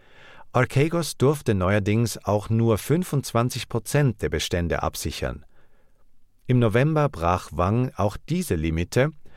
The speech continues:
Nun waren nur noch dreiundzwanzig Prozent der Archegos-Bestände abgesichert, hedged. Als dann der C S Risikomanager für einhundert Millionen Dollar zusätzliche Sicherheiten verlangte,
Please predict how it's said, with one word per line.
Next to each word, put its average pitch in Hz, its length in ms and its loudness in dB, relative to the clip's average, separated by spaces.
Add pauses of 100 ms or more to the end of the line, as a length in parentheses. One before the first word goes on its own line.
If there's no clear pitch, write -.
(300)
Nun 156 300 2
waren 101 340 2
nur 131 160 4
noch 113 180 2
dreiundzwanzig 95 840 -2
Prozent 107 520 -2
der 82 140 0
Archegos-Bestände 104 960 -2
abgesichert, 82 800 -6 (380)
hedged. - 420 -4 (1120)
Als 98 260 0
dann 135 280 2
der 80 180 0
C 135 260 0
S 104 260 -2
Risikomanager 113 920 0
für - 360 -2
einhundert 120 540 2
Millionen 101 580 2
Dollar 92 420 2 (220)
zusätzliche 117 720 0
Sicherheiten 92 640 -2
verlangte, 110 580 0